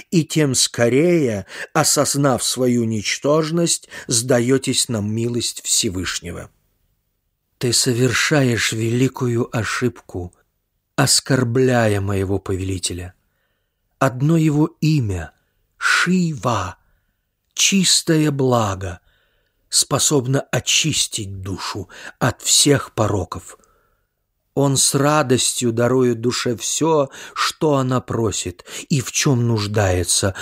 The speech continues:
Он друг всем и каждому, и лишь такие глупцы, как ты, враждуют с ним. Напрасно ты питаешь ненависть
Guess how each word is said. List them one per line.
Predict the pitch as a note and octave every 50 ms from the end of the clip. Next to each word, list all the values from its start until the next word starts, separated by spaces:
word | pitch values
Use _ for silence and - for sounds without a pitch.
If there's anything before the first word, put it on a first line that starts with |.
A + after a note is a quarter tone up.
| - - - _
Он | - E3+ F3 F3 E3 D#3+ D3 C#3
друг | D#3 D3+ E3+ E3 C3+ A2+ F#2+ - - - - - - -
всем | - - - - F3 F3+ F#3+ F#3+ F#3 F#3 - -
и | G3+ F3
каждому, | F3 - - F3+ D#3+ C#3 C3 A2 G#2+ A2 A2 B2 A#2 A#2 A#2 A#2 A2 - - - -
и | D#3 D3+
лишь | D#3 D#3+ E3+ D3+ - - -
такие | - D#3+ C#3 - - F#3 E3+ D#3+ D3+
глупцы, | C#3 C#3 C#3+ C#3+ B2 - - - - D3+ C#3+ B2
как | A#2+ - - A#2+ A2 - -
ты, | - _ - D3 D#3 E3 F3 F3+ F3 - _ _ - - _ _ _ _ _ -
враждуют | A#2 G#2 A2 C3 C#3 C#3 B2 A#2 A#2 A#2+ A#2 B2+ A2+ G2+ F2+ F2 E2+ -
с | - - - -
ним. | - E2 D#2+ E2 D#2+ - _ _ _ _ _ _ _ _ _ _ _ _ _ _ _ _ _ _ _ _ _ _ _ _ _ _ _ _ _ _ _ _ _ _ _ _ _ _ _ _ _ _
Напрасно | - C3+ C#3+ D3+ D3 - - D#3+ D#3+ D#3+ D#3 D3 C3 - - - - C3 B2 -
ты | - C3+ B2
питаешь | G#2+ - C3 B2 - - C3+ B2 A#2+ A#2 A#2 A2+ G#2 - - -
ненависть | B2 B2 B2 B2 A#2+ A#2 A#2 A2 G#2 G#2 G#2 F#2+ - - - - - - -